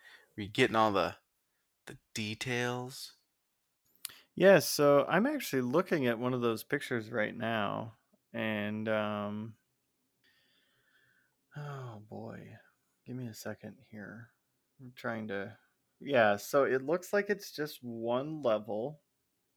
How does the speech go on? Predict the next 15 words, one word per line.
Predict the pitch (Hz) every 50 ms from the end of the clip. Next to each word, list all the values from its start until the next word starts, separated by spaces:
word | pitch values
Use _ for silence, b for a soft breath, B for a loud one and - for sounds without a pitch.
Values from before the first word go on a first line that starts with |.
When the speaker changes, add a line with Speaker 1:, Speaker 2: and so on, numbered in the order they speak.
| _ _ -
Speaker 2:
It's | 120 - -
not | 120 87 80
like | 117 117 117
some | - - 117 117
crazy | 110 - 120 117 113 110 101 110 110 110 110 110 110
two-level, | - - - 110 110 104 101 101 101 110 104 104
multi-level | 101 101 101 101 - 107 101 95 90 101 - - - -
playfield. | - 90 92 _ - 71 67 65 110 120 117 _ _ _ _ _ _ _ _ _ _ _ _ _ _ _ _ _ _ _ _ _ _ _ _
Um, | - 110 113 110 110 110 107 104 104 107 87 _ _ _ _ _ -
so | - - 147 139 127 120 110 -
we | - 123 131 143 147
can, | - - 156 139 131 127 123 123 123 b b b b b b b b b _
by | - - 113 110 123 123 127 131
my | 127 123 120 113 110 107 107 104 98 - _ _ -
amazing | 123 123 120 120 117 113 117 117 120 127 135 139 135 127 117 98 95 104 - 69 - - - -